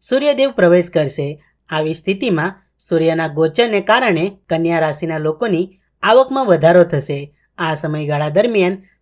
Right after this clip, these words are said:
તમને દરેક કાર્યમાં સફળતા મળશે. તમારા બાળકો તરફથી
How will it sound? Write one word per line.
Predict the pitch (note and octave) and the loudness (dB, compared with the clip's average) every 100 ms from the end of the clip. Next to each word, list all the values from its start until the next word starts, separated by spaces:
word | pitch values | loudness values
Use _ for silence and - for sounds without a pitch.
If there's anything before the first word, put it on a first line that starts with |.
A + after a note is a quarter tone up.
| - | 0
તમને | A3+ A#3+ | 2 2
દરેક | G#3 E3 B3+ B3+ | 0 2 2 2
કાર્યમાં | F#3 E3 A#3 E3+ D3 - | 0 2 0 0 -4 -4
સફળતા | F#3+ B3+ C#4 C4 | -2 -2 -2 -2
મળશે. | G3 D#3 D3+ C#3+ D3 _ _ | -2 -2 -4 -8 -8 _ _
તમારા | F3+ A#3 B3 C#3+ - | -4 0 0 -2 -6
બાળકો | D3 C#3+ C#3+ D3+ D#3 | -8 -4 -4 -4 -4
તરફથી | D3 G#3 B3 - F3 G#3 | -2 -2 -2 -2 -4 -4